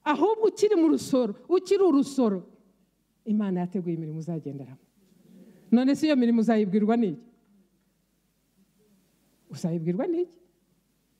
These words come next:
Nta gitabo yanditsemo. Uzayibwirwa n'iki?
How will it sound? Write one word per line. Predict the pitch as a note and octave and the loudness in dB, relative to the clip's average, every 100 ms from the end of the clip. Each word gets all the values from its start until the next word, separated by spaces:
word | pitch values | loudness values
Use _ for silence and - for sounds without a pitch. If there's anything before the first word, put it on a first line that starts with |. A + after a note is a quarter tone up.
| _ - | _ -8
Nta | E3+ | -6
gitabo | E3 F#3+ F3+ | -6 -6 -4
yanditsemo. | F#3+ D#4 D#4+ - D4+ D4+ _ _ _ _ _ _ _ _ _ _ _ _ _ _ _ _ _ _ _ | -4 -6 -12 -12 -12 -14 _ _ _ _ _ _ _ _ _ _ _ _ _ _ _ _ _ _ _
Uzayibwirwa | F#3 F3+ E3+ D3+ D#3 F3+ | -4 0 0 -4 -8 -6
n'iki? | D#3 - _ | -8 -10 _